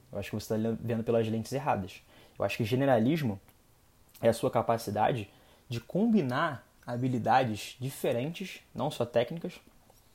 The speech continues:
pra que você consiga performar em um ambiente onde, é, as variáveis são voláteis. E é exatamente isso que acontece. O estrategista ele tem que ter um, pô, um senso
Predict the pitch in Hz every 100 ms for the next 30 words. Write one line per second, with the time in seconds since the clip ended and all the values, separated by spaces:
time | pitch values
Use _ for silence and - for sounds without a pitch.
0 | _ _ - - 131 147 143 - 147 -
1 | 139 139 135 - 127 113 120 - - -
2 | _ 127 123 123 143 127 120 - 139 -
3 | - - 123 135 127 143 - - - 113
4 | 107 - 107 117 120 117 120 120 123 113
5 | - 117 - - - - - 110 120 -
6 | 143 139 147 160 151 170 135 113 - _
7 | _ - 113 127 123 113 156 - 120 131
8 | 120 131 123 113 127 110 - - 120 -
9 | 127 135 - -